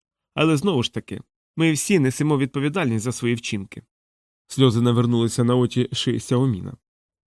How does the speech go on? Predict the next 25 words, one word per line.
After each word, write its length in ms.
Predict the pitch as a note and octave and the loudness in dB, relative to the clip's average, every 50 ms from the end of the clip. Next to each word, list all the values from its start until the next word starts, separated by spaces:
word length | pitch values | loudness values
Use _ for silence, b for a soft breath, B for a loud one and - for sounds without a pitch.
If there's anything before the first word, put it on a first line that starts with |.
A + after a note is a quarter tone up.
| _ - | _ 0
Він 160 | C3 B2+ B2+ B2 | 2 2 4 4
роздушив 480 | B2 B2+ A#2 B2 C#3+ C#3 - C#3 A2+ | 2 2 2 0 0 0 0 0 2
недопалок 540 | B2 C3 A#2+ B2+ A2 - A#2+ A2+ A2+ - - | 2 2 2 2 0 0 0 -2 -2 -2 -4
об 120 | A#2+ - | -8 -6
край 240 | - - B2 A#2 A#2 | -4 -2 0 2 2
ліжка 340 | A#2+ C#3 - - - A#2 G#2+ | 2 0 -2 -4 -4 -4 -4
з 80 | - - | -4 -4
такою 300 | C3 A#2+ - B2+ A#2 A#2+ | -6 -2 0 0 0 2
люттю, 360 | C#3+ F3 - - G#2+ F#2+ - _ _ _ _ _ _ - | 0 0 -2 -4 -6 -8 -8 _ _ _ _ _ _ 0
ніби 240 | C3 C3 B2 B2 B2 | 2 2 4 4 2
намагався 500 | A#2+ B2 B2+ B2 B2 B2+ A#2 - B2 A2 | 2 2 0 0 0 0 -2 -2 -4 -6
стерти 360 | - - - B2+ - - B2 | -6 -2 -2 -2 -2 -2 -2
на 120 | A#2 A#2+ | -2 -2
порох 380 | A#2 - D#3+ E3 C#3+ A#2 - - - | -2 -2 -4 -2 -2 -2 -4 -4 -2
решту 300 | C3+ B2+ A#2 - - A#2+ | 0 0 0 -2 -6 -12
свого 280 | - - B2 A2+ A2 A2+ | -10 -6 -4 -4 -4 -2
життя. 460 | A2 B2 - _ - F#2+ - A#2 A#2 _ _ _ _ _ _ _ _ _ _ _ _ _ _ _ _ _ _ - - | -4 -6 -8 _ -14 -14 -14 -14 -18 _ _ _ _ _ _ _ _ _ _ _ _ _ _ _ _ _ _ -10 -6
«Запам'ятай, 680 | E3+ G3+ G3 G3 F#3+ F3 D3+ B2+ - C#3 B2 F#2+ - _ _ _ _ _ _ - | -4 -2 -2 0 2 2 0 0 -2 -4 -6 -6 -8 _ _ _ _ _ _ -4
в'язниця — 440 | D3 D3+ D3 F3 A3 A3 - - C#3 | -2 -2 0 0 0 0 0 0 0
місце 340 | C#3 D#3 E3+ D#3 - - D#3 | 2 2 0 -2 0 0 0
вишколу 440 | D3+ F3+ F#3+ - - - A#2+ A#2 A2+ | 2 0 0 -2 0 -2 0 0 0
злочинців, 560 | G#2 A#2+ A2+ - - B2+ A2+ G#2 - A#2 G#2+ - | 0 -2 -2 0 0 0 0 0 -4 -6 -4 0
а 80 | C3 | 2
не 100 | B2 C3+ | 2 2
виправлення. 680 | C3 B2+ A#2+ - A2+ G#2+ G2 G#2 G2+ G2+ G2 G2 A#2 | 2 2 0 0 -2 -6 -6 -6 -8 -8 -10 -12 -14